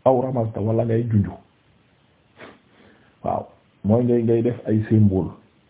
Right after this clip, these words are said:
Waaw. Dessiné, lii la meloon, xoolal. Gis nga lii, dessiné ko, ko gaaw.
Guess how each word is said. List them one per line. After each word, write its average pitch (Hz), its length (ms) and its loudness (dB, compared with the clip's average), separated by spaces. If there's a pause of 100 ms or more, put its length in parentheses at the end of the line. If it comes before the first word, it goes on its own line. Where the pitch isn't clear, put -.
Waaw. 104 260 -6 (500)
Dessiné, 101 320 -10 (100)
lii 92 140 -6
la 85 100 -10
meloon, 85 300 -14 (140)
xoolal. 82 300 -14 (280)
Gis 147 140 -10
nga 147 100 -4
lii, 98 240 -6
dessiné 85 440 -4
ko, - 80 -16
ko - 140 -16
gaaw. - 240 -12